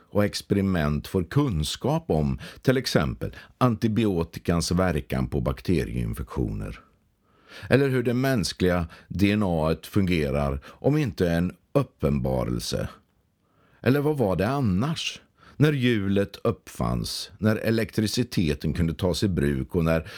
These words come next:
potatisen och vaccinet gjorde att vi kunde nå vuxen ålder. Om inte uppenbarelser. Låt vara att vi sökte dem,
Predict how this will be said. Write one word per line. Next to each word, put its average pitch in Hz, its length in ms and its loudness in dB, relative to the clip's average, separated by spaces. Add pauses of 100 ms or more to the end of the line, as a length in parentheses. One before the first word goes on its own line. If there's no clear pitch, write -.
(180)
potatisen 92 880 0
och 85 120 -2
vaccinet 76 720 0
gjorde 87 360 0
att 76 160 -2
vi 78 240 2 (300)
kunde 90 300 2
nå 69 340 0 (140)
vuxen 87 540 0
ålder. 62 500 -2 (300)
Om 143 300 0
inte 95 380 0 (160)
uppenbarelser. 69 1400 -2 (920)
Låt 120 260 0
vara 180 260 2
att 73 140 -4
vi 73 100 0
sökte - 640 -2
dem, 151 260 0